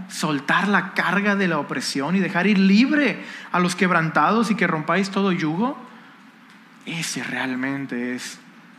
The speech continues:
el verdadero ayuno. Claro, acompañado de todo lo demás,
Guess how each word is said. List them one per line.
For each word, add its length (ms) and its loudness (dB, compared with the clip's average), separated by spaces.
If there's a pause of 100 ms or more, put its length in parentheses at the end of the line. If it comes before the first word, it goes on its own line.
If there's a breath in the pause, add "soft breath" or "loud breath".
(480)
el 100 -6
verdadero 380 0
ayuno. 340 -4 (1700)
Claro, 220 -4
acompañado 480 -6
de 60 -4
todo 220 -6
lo 120 -2
demás, 420 -4